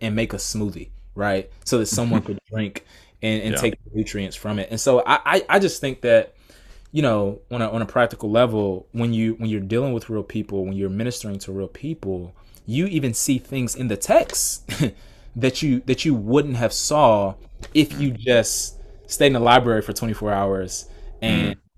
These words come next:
Speaker 1: looked at commentaries or looked at monographs, right? Um,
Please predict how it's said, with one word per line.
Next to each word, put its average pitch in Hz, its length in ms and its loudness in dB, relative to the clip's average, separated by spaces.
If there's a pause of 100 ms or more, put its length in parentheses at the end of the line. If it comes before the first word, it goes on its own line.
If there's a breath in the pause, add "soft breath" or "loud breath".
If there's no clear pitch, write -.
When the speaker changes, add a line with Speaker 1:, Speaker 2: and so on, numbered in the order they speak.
Speaker 1:
looked 120 260 0
at 101 380 -2
commentaries 101 800 -4
or 101 400 -2
looked 107 300 -8
at 101 160 -2
monographs, 104 580 -4
right? 98 240 -4 (500 soft breath)
Um, 104 460 -2